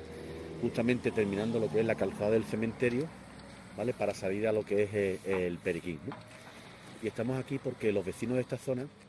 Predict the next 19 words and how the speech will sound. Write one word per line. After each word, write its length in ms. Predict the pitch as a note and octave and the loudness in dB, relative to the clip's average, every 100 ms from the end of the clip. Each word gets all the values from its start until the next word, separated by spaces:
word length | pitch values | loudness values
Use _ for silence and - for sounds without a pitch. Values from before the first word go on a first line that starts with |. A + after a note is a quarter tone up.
| - - - - - - | -20 -20 -20 -20 -20 -6
en 320 | G2 G2 F#2+ | -2 -2 -2
no 120 | G2+ | -6
solamente 480 | A2 B2 B2 B2 A#2 | -4 -2 -2 0 2
una 240 | A#2+ A#2+ F#2 | 4 4 2
ni 100 | F#2+ | 4
dos, 220 | B2+ A2+ - - | 4 4 -8 -10
sino 180 | F#2+ F2+ | -4 -2
en 60 | |
muchas 280 | G2+ A#2 B2+ | -2 -2 -2
ocasiones, 420 | A#2+ A#2+ A#2+ A2+ - - - - - - - | -2 0 -2 -2 -8 -20 -20 -20 -20 -20 -12
nos 120 | F#2+ | -8
han 100 | G#2+ | -6
pedido 380 | G#2 A2+ A2+ B2 B2+ - - - - | 0 2 4 0 -4 -16 -20 -20 -4
que 100 | G2+ | 0
mediemos 440 | F#2+ G2 A2 B2 - | 2 2 2 0 -2
para 160 | G#2 G2+ | 0 0
intentar 460 | F#2 G2 F2+ G#2+ | 0 -4 -2 -2
de 80 | A#2 | -2
solucionar 500 | A2+ A2+ - A2+ A2 | -4 -6 -4 -4 -6